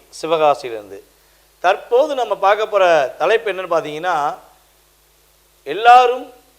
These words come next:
மிக ஆவலுடன் எதிர்பார்க்கும் இரண்டாயிரத்தி இருபத்தைந்து நம்மளுடைய வாழ்க்கையில என்னென்ன மாற்றங்களை கொடுக்க போகிறது?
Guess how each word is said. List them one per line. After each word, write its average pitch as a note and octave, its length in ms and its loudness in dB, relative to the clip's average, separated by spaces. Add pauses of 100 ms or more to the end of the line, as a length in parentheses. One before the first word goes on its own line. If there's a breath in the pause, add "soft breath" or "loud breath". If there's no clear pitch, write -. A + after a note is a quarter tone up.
(140)
மிக E3+ 640 2 (140)
ஆவலுடன் G#3+ 640 2
எதிர்பார்க்கும் F#3 680 -4 (760)
இரண்டாயிரத்தி B3 920 2
இருபத்தைந்து G#3 880 -2 (600)
நம்மளுடைய F#3 460 -2
வாழ்க்கையில G#3 720 2 (140)
என்னென்ன B3 640 -4
மாற்றங்களை A3 840 0
கொடுக்க G3 320 -6
போகிறது? C#3+ 540 -6